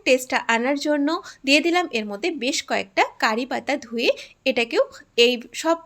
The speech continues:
উপকরণের সাথে হালকা করে ফ্রাই করে নিচ্ছি।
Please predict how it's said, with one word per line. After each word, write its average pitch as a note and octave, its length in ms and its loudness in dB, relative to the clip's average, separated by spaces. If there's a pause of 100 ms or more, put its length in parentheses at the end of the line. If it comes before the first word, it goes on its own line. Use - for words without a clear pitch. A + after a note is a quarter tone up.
(440)
উপকরণের C#4 640 0
সাথে B3 240 -2 (320)
হালকা A#3+ 360 2
করে D#4 160 0 (180)
ফ্রাই G3 260 4
করে F#3 180 -6
নিচ্ছি। - 280 -8